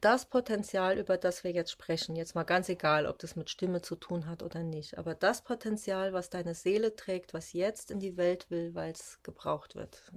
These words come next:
weil's heilsam ist. Das Potenzial ist nur deshalb ein Potenzial, weil es ges-,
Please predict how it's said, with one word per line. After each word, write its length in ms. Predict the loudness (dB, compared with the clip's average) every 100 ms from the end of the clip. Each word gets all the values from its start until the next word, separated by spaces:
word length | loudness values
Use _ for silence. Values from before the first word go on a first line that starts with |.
| -14
weil's 560 | -12 -12 -14 -18 -16 -14 -10
heilsam 460 | -8 -8 -8 -12 -12
ist. 220 | -14 -18 _ _ -20 -20 -20 -20 -20 -20 -20 _ _ _ 0
Das 220 | 0 4
Potenzial 760 | 2 4 2 0 2 4 4 2
ist 200 | 0 0
nur 120 | -2
deshalb 500 | 4 2 4 -2 -2
ein 160 | -2 -4
Potenzial, 880 | -6 -6 -6 -8 -6 -4 -2 -2 -2
weil 360 | 0 0 -2
es 280 | -2 -6 -10 _ _ _ _ -8
ges-, 340 | -4 -4